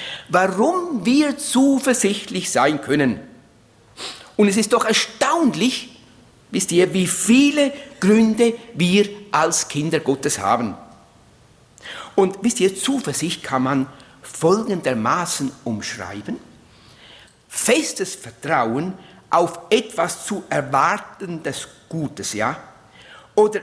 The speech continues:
es ist das Vertrauen darauf, dass das Ziel erreicht wird. Oder Wünsche in Erfüllung gehen und Hoffnungen wahr werden. Ja, das ist die Zuversicht. Und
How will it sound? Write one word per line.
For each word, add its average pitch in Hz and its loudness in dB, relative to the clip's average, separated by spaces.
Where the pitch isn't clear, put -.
es 180 0
ist 202 0
das 165 -4
Vertrauen 185 0
darauf, 147 0
dass 185 2
das - -4
Ziel 247 2
erreicht 220 -2
wird. - -6
Oder 220 4
Wünsche 240 2
in 196 -2
Erfüllung 254 2
gehen 117 -2
und 214 2
Hoffnungen 175 -2
wahr 226 2
werden. 113 -2
Ja, 262 0
das 165 0
ist 269 -2
die 247 0
Zuversicht. 294 0
Und 170 2